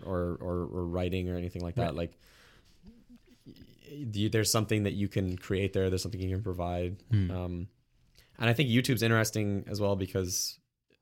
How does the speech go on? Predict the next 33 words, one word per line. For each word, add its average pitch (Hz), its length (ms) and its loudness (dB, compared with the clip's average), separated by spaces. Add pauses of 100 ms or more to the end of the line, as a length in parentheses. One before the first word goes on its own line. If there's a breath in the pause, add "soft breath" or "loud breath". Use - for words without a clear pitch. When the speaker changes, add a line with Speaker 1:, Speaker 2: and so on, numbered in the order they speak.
(180)
Speaker 1:
uh, 95 480 -4 (840 soft breath)
there's 104 160 0
so 120 200 6
many 120 280 6
different 113 340 2
kinds 110 160 2
of 98 80 0
things 107 180 0
you 101 60 -2
can 98 100 0
do 95 140 0
within 98 180 -2
there. 92 120 0
If - 100 -6
you're 101 120 2
a 98 40 2
musician, 104 400 2
you 95 60 2
Speaker 2:
Right. 92 60 -4
Speaker 1:
can 101 100 -2
use 90 180 -2
YouTube. 92 320 -2
If 92 160 -4
you're 95 100 -2
an 95 60 -2
actor, 104 260 -2
you 92 80 -2
can 92 140 -8
use 92 160 -4
YouTube. 90 280 -4
If 92 140 -6
you're, 95 220 0 (360 loud breath)
uh, - 40 -18